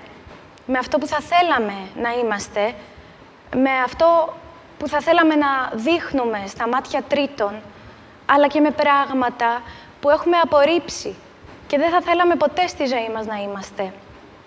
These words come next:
Όλα αυτά είναι προσωπία,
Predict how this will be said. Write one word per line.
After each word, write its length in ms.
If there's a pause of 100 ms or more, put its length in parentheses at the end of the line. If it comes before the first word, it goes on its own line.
(720)
Όλα 220
αυτά 460 (800)
είναι 160
προσωπία, 680